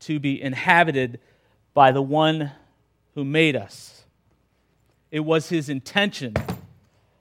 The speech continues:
to live with us. I bet you didn't know that Jesus had a suitcase. Yeah,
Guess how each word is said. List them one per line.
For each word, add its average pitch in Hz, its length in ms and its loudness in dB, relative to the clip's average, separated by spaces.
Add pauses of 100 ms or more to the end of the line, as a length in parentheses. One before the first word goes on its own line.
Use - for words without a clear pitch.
(160)
to 139 100 -8
live 147 220 4
with 123 100 0
us. - 400 -8 (180)
I 131 60 -16
bet 139 220 -6
you 151 60 -8
didn't 147 160 -6
know 139 160 2
that 127 120 -6
Jesus 131 380 -10
had 127 160 -6
a 117 40 -10
suitcase. - 840 -12 (1120)
Yeah, 117 300 -2